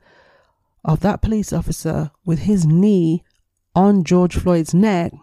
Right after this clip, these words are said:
I think that was like the, the straw that broke the camel's back, so to speak. Now, I know, and I'm sure there's pretty much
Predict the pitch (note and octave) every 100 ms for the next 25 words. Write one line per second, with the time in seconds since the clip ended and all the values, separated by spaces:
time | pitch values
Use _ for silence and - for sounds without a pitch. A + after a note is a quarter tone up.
0 | _ _ _ _ _ _ _ F3 - G#3
1 | F3+ D#3+ - - - - - - B3+ G3
2 | E3+ F#3 E3 D#3 E3 D#3+ E3 D#3+ F3 E3
3 | F#3 E3 - - F3+ E3+ D#3+ C#3 D#3 _
4 | _ E3 E3+ - D#3+ - - E3+ E3 D#3+
5 | C3 F3 D#3+ - - - E3 - E3 -
6 | D#3+ D#3+ - - _ _ _ _ _ _
7 | _ _ _ _ _ _ _ G3 G3 -
8 | - - _ _ _ _ A3+ D#4+ A#3 D#3
9 | D3+ D3 - _ _ - F3 E3 - A3+
10 | G#3 F#3+ - G3 F3+ E3+ -